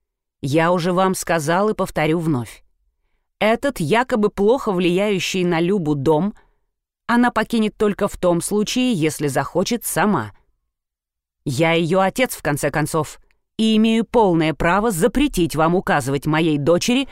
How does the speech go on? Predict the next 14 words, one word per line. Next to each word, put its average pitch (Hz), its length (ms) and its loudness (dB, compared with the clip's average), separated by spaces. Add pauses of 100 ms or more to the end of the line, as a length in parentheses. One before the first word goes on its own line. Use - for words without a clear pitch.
(220)
где 190 460 0
и - 20 -4
как 170 280 -2
жить». 139 360 -4 (840)
«Да 156 200 -6
что - 360 -2
ты 453 160 0
говоришь?» 440 680 0 (580)
Тоже 294 300 0
выходит 196 440 0
из - 120 -4
себя 165 260 -2
бабушка, 143 540 -4 (300)
подскакивая 170 840 -4